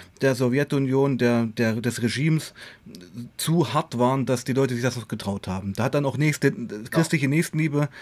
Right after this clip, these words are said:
Speaker 1: wa-, also wenn du da eine Kugel im Kopf hast, bringt dir das halt auch nichts weiter. Ja.
Speaker 2: Ja.
Speaker 1: Hm. Okay.
Speaker 2: Richtig. Äh, und, äh, was dann passierte ist, dass sich einige, also wir wissen nicht, wie viele, es werden ein paar tausend gewesen sein,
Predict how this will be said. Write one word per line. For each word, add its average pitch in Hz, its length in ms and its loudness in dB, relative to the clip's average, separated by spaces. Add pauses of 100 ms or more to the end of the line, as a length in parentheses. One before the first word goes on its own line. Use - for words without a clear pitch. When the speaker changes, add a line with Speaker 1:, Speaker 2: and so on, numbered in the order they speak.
(240)
Speaker 1:
wa-, 113 260 -4 (160)
also 127 180 0
wenn 156 120 4
du 151 60 4
da 147 60 6
eine 143 120 4
Kugel 175 240 4
im 160 100 2
Kopf - 260 -2
hast, - 300 -2
bringt 147 180 -2
dir 143 40 4
das 131 100 2
halt 135 100 0
auch 120 120 0
nichts 107 180 0
weiter. 101 220 -2
Ja. 98 100 -2
Speaker 2:
Ja. 101 80 -2 (500)
Speaker 1:
Hm. 110 280 4 (360)
Okay. 123 260 0
Speaker 2:
Richtig. 107 340 -2 (320)
Äh, 117 160 0 (100)
und, 151 220 2 (240)
äh, 139 320 4
was 143 240 2
dann 147 180 2
passierte 165 520 0
ist, 160 520 -6 (480)
dass 139 280 2
sich 135 380 -2
einige, 151 720 2
also 117 200 -2
wir 110 60 -4
wissen 127 180 2
nicht, 127 140 -2
wie 113 60 -2
viele, 147 300 6
es 135 140 4
werden 117 180 4
ein - 20 -10
paar 123 140 -2
tausend 117 380 2
gewesen 127 300 0 (100)
sein, 127 340 2